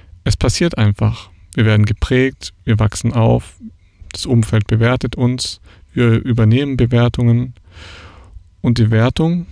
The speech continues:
gerade von sehr engen Bezugspersonen wie Vater oder Mutter, Geschwister, ja, von unserem engen Mitmenschen, die sind uns natürlich besonders wichtig. Und um das Ganze jetzt nochmal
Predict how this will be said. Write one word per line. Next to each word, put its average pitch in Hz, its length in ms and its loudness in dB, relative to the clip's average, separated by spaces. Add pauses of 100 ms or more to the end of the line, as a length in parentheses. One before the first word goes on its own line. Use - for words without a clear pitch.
(160)
gerade 120 420 0
von 117 220 2
sehr 113 140 0
engen 131 280 -2
Bezugspersonen 123 960 0
wie 110 320 2
Vater 117 440 0
oder 110 160 2
Mutter, 127 540 0 (260)
Geschwister, 120 760 -2 (1160)
ja, 110 120 2
von 117 160 -2
unserem 110 300 2
engen 123 520 0
Mitmenschen, 120 800 -2 (1080)
die 120 200 0
sind 110 280 -4
uns 107 280 -2
natürlich 110 360 0
besonders 107 480 2
wichtig. - 500 -4 (480)
Und 131 160 0
um 127 120 2
das 123 160 0
Ganze 135 320 0
jetzt - 120 0
nochmal 117 400 2